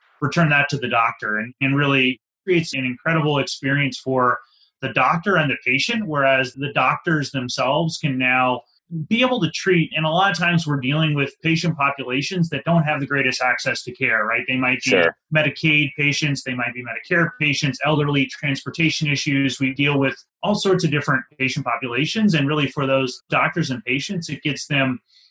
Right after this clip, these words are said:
Speaker 1: the ability and the information for the primary care doctors to really find, like, more intelligence around how they can treat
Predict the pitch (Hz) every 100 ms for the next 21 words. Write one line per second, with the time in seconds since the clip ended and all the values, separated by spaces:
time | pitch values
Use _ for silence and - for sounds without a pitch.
0 | _ _ 170 180 135 170 190 220 220 160
1 | 147 151 143 127 139 190 175 151 123 151
2 | 143 143 131 123 123 120 123 156 202 175
3 | - 147 139 147 135 135 135 135 127 -
4 | 165 170 - 180 214 175 143 151 160 160
5 | 156 135 139 131 123 143 151 147 139 135
6 | 127 143 135